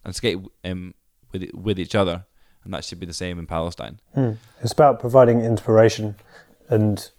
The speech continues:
Speaker 1: Yeah.
Speaker 2: friendship, essentially.
Speaker 1: And I think, like, one, one of the ways which,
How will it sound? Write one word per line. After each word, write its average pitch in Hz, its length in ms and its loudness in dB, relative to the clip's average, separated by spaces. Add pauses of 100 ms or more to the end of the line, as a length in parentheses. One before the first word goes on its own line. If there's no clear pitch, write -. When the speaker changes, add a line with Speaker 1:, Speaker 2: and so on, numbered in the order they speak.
(180)
Speaker 1:
Yeah. 110 200 -12 (680)
Speaker 2:
friendship, - 540 2 (520)
essentially. 113 520 2 (340)
Speaker 1:
And 127 100 4
I 139 40 6
think, 147 180 2
like, 127 200 2
one, 143 420 2
one 135 200 2
of 127 80 2
the 123 60 0
ways 120 400 0
which, 101 480 -8